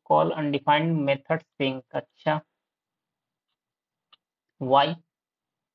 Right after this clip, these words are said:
अच्छा null data जा रहा है, अच्छा जी क्यों? वाई, वाई, वाई, अभी तो यार बहुत सारा data है।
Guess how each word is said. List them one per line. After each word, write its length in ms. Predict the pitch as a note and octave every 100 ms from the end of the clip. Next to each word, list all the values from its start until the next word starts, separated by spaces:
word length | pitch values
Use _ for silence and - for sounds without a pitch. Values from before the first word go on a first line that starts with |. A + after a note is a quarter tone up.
| _ _ _ _ _ _ _ _ _ _ _ _ _ _
अच्छा 200 | E3+ F#3+
null 260 | E3 D3 C3+
data 280 | B2 A#2 B2
जा 160 | B2
रहा 100 | A#2+
है, 40 | B2
अच्छा 280 | _ - D3
जी 180 | - - _ _ _ _ _ -
क्यों? 180 | D#3+ E3 _ _ _ _ _ _ _ _ _ _ _ _ _ _ _ _ _ _ -
वाई, 240 | F#3+ - -
वाई, 420 | _ _ _ _ _ _
वाई, 200 | _ _ _ _ _ _ _ _ _ _ _ _ _ _ _ _ _ _ _ _ _ _ _ _ _ _ _ _ _ _ _ _ _
अभी 220 | F3 E3
तो 160 | E3+ G3
यार 120 | G3
बहुत 320 | F3+ D3 F3 E3
सारा 360 | - D#3 D3+
data 280 | D3 D3 D3
है। 120 | D3